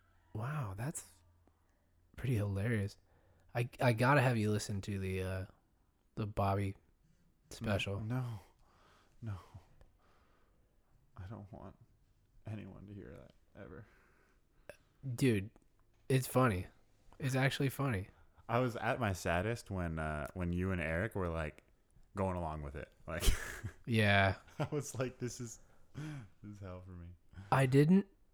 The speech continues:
Speaker 1: really want to, but I also knew that he would definitely, like, make it worse if we didn't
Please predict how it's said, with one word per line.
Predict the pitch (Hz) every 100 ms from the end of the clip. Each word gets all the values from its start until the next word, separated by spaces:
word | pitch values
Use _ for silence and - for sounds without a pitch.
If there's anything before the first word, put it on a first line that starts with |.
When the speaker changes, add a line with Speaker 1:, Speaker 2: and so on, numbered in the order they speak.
| -
Speaker 1:
really | 117 135 147
want | 123 104 110 135 143
to, | - 104 101 - - - - - - - - - - - - - - - -
but | 113 117 -
I | 110 110
also | 113 - 113
knew | 107 104
that | 98
he | 104
would | 98 92
definitely, | 110 95 - 101 95
like, | 92 90 92 - - _ _ _ - - - - - - - -
make | 101 90 90
it | 95
worse | 101 98 -
if | 95 -
we | 95
didn't | 90 90 92 90